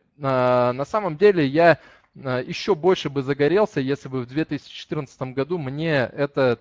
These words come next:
э, разъясняли. То есть у меня, э, было понимание, что да, э, мы, э, сейчас финансируем тестовые участки, да, будут, э, запускаться адресные проекты, э, но,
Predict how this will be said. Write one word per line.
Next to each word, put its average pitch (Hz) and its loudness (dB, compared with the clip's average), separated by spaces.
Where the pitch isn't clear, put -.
э, 120 -2
разъясняли. 120 -6
То 139 -2
есть - -8
у 165 -10
меня, 190 2
э, 131 -10
было 143 0
понимание, 143 -2
что 135 0
да, 135 6
э, 120 -2
мы, 139 -4
э, 117 -6
сейчас - 0
финансируем 131 -8
тестовые 123 -4
участки, 160 -2
да, 151 4
будут, 135 -6
э, 127 0
запускаться 131 -2
адресные 135 0
проекты, 170 -2
э, 123 0
но, 156 0